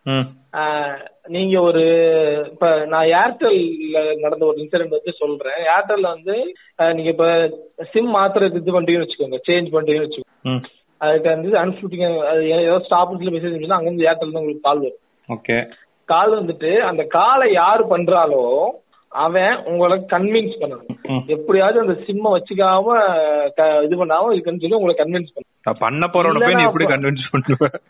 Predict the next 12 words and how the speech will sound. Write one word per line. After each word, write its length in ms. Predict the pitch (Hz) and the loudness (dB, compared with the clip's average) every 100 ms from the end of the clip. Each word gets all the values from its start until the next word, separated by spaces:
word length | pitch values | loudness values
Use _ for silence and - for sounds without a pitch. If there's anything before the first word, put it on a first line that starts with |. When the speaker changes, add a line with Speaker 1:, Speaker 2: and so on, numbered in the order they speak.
| _ - - 156 | _ -14 -8 -6
Speaker 2:
ஆ, 200 | 147 - | -6 -8
இல்லைன்னா 600 | 180 196 214 185 233 240 | -8 -4 0 0 2 0
வந்து 280 | 202 196 370 | 0 -2 -2
நீ 180 | 220 190 | 0 0
வந்து 340 | 180 196 294 | -2 -4 -2
உன்-, 220 | 196 175 | 0 0
உன்னோட 300 | 170 175 185 | 0 2 2
இதுல 240 | 180 202 208 | 2 0 -2
கொண்டு 240 | 185 180 | -4 -4
விடுவோம் 260 | 160 175 156 | -2 -2 -2
அப்படின்னுவாங்க. 460 | 151 143 131 120 - _ _ | -4 -6 -6 -10 -18 _ _
Speaker 1:
ஐயோ. 460 | - 107 110 123 | -4 -2 0 2